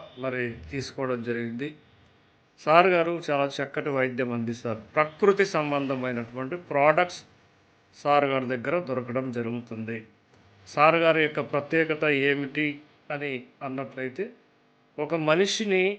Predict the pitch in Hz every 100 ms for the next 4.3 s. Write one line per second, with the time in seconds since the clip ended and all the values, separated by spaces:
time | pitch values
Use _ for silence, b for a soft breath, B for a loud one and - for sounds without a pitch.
0 | 165 143 139 156 175 175 160 - 139 151
1 | 147 196 196 151 143 139 139 139 135 127
2 | 131 127 117 135 123 117 _ _ _ -
3 | 151 143 165 - 165 175 196 147 120 131
4 | 120 113